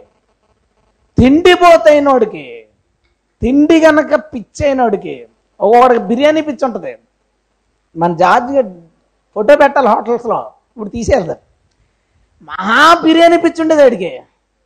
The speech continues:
వచ్చేసింది సయాటికా. పిచ్చి మనిషిని పాడు చేద్ది. ఇప్పుడు తింటాం కానీ ఏమవుదు, ఎందుకంటే ఇప్పుడు పిచ్చి కాదు, ఇష్టం. పిచ్చి చేసుకోకండి తిండిని. తిండిని పిచ్చి చేసుకుంటే అలా,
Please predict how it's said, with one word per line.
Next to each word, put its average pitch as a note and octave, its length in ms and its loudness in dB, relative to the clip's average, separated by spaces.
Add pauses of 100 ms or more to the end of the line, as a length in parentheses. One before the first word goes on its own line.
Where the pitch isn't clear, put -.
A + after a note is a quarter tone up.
(360)
వచ్చేసింది B3+ 540 -2
సయాటికా. A3+ 640 0 (760)
పిచ్చి B3 360 -4
మనిషిని D4 400 0
పాడు C4 280 0
చేద్ది. G#3+ 280 -4
ఇప్పుడు A#3+ 280 -2
తింటాం E4 600 -2 (100)
కానీ D#4 200 -2
ఏమవుదు, D4 440 2
ఎందుకంటే C#4 240 -6
ఇప్పుడు D4 100 -6
పిచ్చి B3+ 260 -12
కాదు, A3 300 -2 (960)
ఇష్టం. A#3+ 540 -2 (1300)
పిచ్చి F4 340 0
చేసుకోకండి D#4 580 2
తిండిని. A3+ 560 -4 (800)
తిండిని E4 360 2
పిచ్చి E4+ 420 0
చేసుకుంటే D#4 380 0 (180)
అలా, C#4 380 -2